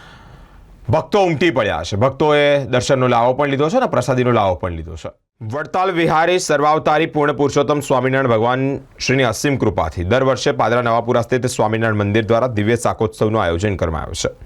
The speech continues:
આ વર્ષે પણ પાદરાના દિનેશ હોલમાં દિવ્ય શાકોત્સવ તથા સત્સંગ સભાનું આયોજન કરવામાં આવ્યું છે, જેમાં પૂજ્ય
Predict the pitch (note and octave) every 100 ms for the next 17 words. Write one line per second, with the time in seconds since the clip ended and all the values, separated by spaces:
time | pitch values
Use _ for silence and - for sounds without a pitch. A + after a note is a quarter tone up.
0 | - - - - B2+ C#3+ C#3+ D#3+ D#3+ E3
1 | C#3+ C#3 C#3+ D3 D3 C3 C3 C3 C#3 C3+
2 | C3+ C3+ D3+ A#2 A#2 C3 B2+ A2 B2+ -
3 | C3+ C3 A#2+ A#2+ A2 C3 B2+ A2 A#2 A#2
4 | F#2 F2 G#2+ F#2 F2 D#2 - D#2+ - -
5 | _ G2 A2+ A2+ D3 - - - - -
6 | - - - - - - - D#3+ C3+ F3
7 | F3